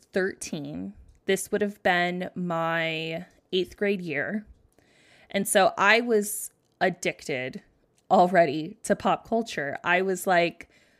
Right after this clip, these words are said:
my eyes are on E! News. Um, my family is a family that watched the news.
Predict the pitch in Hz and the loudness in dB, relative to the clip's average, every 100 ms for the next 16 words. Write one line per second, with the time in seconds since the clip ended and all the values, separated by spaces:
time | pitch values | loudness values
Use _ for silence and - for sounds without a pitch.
0 | _ - 180 - 190 190 202 180 175 175 | _ -4 -2 2 2 2 2 2 2 0
1 | 175 190 185 180 208 226 233 226 226 - | -4 -8 -6 -6 -4 -4 -4 -6 -6 -12
2 | _ _ _ - 185 175 180 170 - 190 | _ _ _ -2 0 2 0 -2 -2 -2
3 | 185 180 175 175 - 175 175 170 170 - | -2 -6 -6 -6 -6 -6 -4 -2 -2 2
4 | 160 170 - - 165 165 180 240 - | 2 2 -2 -6 -6 -4 -2 -4 -6